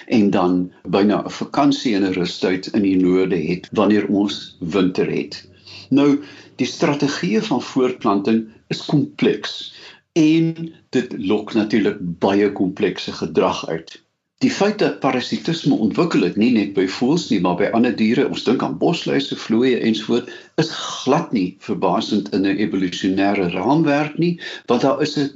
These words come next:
baie spesifieke nis vir parasiete. Die parasiet se grootste bekommernis natuurlik is om nie sy gasheer dood te maak nie, want dan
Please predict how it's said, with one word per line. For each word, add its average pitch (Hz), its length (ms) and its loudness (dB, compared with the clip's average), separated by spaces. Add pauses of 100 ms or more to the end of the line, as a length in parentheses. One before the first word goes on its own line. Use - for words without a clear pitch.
(120)
baie 160 260 0
spesifieke 123 760 -4 (100)
nis 98 380 0
vir 104 160 -2
parasiete. 92 800 -4 (560)
Die 113 100 0
parasiet 139 460 0
se 165 120 -2
grootste 214 840 0 (240)
bekommernis 117 680 2
natuurlik 107 440 -2
is - 160 -2
om 104 340 2
nie 135 120 4
sy 190 220 -2
gasheer 123 640 0 (260)
dood 175 480 0
te 147 80 4
maak 95 380 0
nie, - 160 -8 (220)
want 117 240 2
dan - 260 0